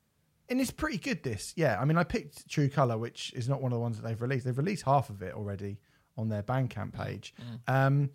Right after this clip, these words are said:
Speaker 1: and I'm quite surprised that they haven't released True Colour, 'cause I think, for me, that is the best moment on the E P. But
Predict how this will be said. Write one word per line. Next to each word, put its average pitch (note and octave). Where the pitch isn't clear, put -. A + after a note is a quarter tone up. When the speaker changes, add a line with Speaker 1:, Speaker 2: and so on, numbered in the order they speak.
Speaker 1:
and C3+
I'm B2
quite A#2
surprised F#3
that -
they G#2
haven't G2+
released G2+
True G#2+
Colour, A2+
'cause A#2+
I A#2
think, A#2
for B2
me, A#2+
that A#2+
is A2+
the A2
best -
moment A2
on G#2
the G#2
E G#2
P. A2
But B2+